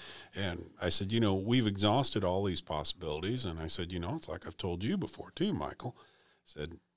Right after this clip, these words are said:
"God wants us to have it, we're gonna have it. And if God doesn't want us to have it, we don't want it." I know. So he goes, "Well, what are you gonna do?" And I said, "Well," I, I, I said, "this is kind of a different route now." And I said, "I'll, I'll shop it around a little more and talk to a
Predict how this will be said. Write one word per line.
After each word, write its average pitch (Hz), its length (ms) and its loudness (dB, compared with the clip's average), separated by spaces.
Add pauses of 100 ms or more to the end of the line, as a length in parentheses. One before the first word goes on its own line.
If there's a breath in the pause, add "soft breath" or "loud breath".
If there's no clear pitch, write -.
"God 78 220 2
wants 101 240 4
us 131 160 2
to - 100 -2
have 127 280 4
it, 113 100 0
we're 98 100 0
gonna 87 140 2
have 92 320 2
it. 95 160 -2
And 85 80 -10
if 80 140 -12
God 82 180 -6
doesn't 104 200 0
want 90 180 0
us 90 80 -4
to - 120 -8
have 85 220 -4
it, 95 160 -6
we 90 80 -2
don't 87 220 0
want 156 240 4
it." - 120 -18 (440)
I 95 240 4
know. 85 460 2 (540 loud breath)
So 110 520 6 (640)
he 117 160 -6
goes, 110 260 0
"Well, 107 360 2 (400)
what 120 120 2
are 147 60 8
you 139 60 6
gonna 135 140 6
do?" 131 300 6
And 95 120 2
I 87 80 0
said, 92 240 0
"Well," 123 520 0 (160)
I, 104 60 -2
I, 101 60 -4 (220)
I 101 60 4
said, 117 220 2
"this 147 180 2
is 135 140 2
kind 127 200 4
of 117 80 2
a 117 40 0
different 113 380 2
route 104 280 4
now." 95 300 0
And 98 80 2
I 95 40 2
said, - 200 -2
"I'll, - 380 -8
I'll 101 140 8
shop 113 340 2
it - 80 -4
around 107 240 2
a - 20 2
little 101 140 4
more 101 240 0
and 95 100 -2
talk 101 260 0
to 92 180 -4
a 90 40 -6